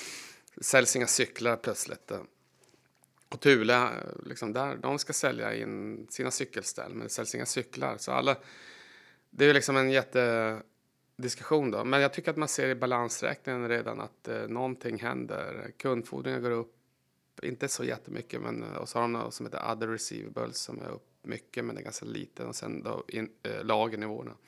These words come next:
Och här är det då att deras lagernivåer går upp för att kunderna har sagt, "Ah, shit, vi behöver inte mer. Vi säljer inga cyklar, så vi behöver inga cykelställ heller." Och folk vill gå på restauranger kanske. De behöver,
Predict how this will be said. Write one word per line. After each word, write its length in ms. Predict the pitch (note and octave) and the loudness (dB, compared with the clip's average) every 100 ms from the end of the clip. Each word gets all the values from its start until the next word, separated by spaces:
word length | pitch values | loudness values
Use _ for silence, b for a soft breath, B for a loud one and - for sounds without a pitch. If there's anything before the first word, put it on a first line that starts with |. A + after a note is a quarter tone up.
| B B B B B B B B | B B B B B B B B
Och 180 | - | 6
här 100 | C3 | 10
är 20 | C3+ | 10
det 140 | C3 | 10
då 40 | |
att 240 | B2 A#2+ A2+ | 8 4 4
deras 260 | A#2+ B2 | 4 4
lagernivåer 560 | C#3 B2 A#2 A#2 A#2 A2+ | 2 2 0 2 2 4
går 140 | A2 | 4
upp 200 | G#2+ A2 | 2 0
för 100 | - | -6
att 100 | A2+ | -10
kunderna 400 | - A2+ G#2 A2 | -6 -4 -2 0
har 80 | A#2+ | -2
sagt, 300 | - A2 - | -4 -8 -10
"Ah, 80 | - | -8
shit, 300 | - B2 - | -6 -6 -2
vi 120 | A#2+ | -2
behöver 260 | B2 A#2+ G#2 | 0 -4 -6
inte 160 | - | -12
mer. 180 | B2+ A2+ G#2 | -12 -10 -8
Vi 80 | |
säljer 280 | A#2+ A2+ C#3 | -4 -2 0
inga 140 | B2 - - b b b b | -2 -4 -14 b b b b
cyklar, 400 | - A2 - A2 | -4 -4 -2 -4
så 100 | A2 | -2
vi 40 | |
behöver 140 | A2 A#2+ | 0 -2
inga 100 | A2+ | -2
cykelställ 640 | - A#2+ - - - G2+ | -4 -4 -6 -6 -4 -4
heller." 400 | A#2 B2+ G#2+ G2+ _ _ _ b b b b b _ | -6 -6 -8 -12 _ _ _ b b b b b _
Och 520 | - A#2 A2 G#2+ - _ _ _ _ _ - _ _ _ _ _ - - | 2 6 8 6 2 _ _ _ _ _ -20 _ _ _ _ _ -12 -4
folk 300 | A2 A2 B2 | -2 0 -2
vill 60 | |
gå 120 | A2 | -4
på 120 | A2 A2+ | -2 -4
restauranger 640 | G#2+ - G#2 A2+ A#2+ A2+ | -4 -2 2 2 0 -4
kanske. 380 | - G2 - - | -8 -12 -12 -8
De 240 | A2 G#2+ | -8 -6
behöver, 300 | - G#2+ G#2+ | -8 -8 -8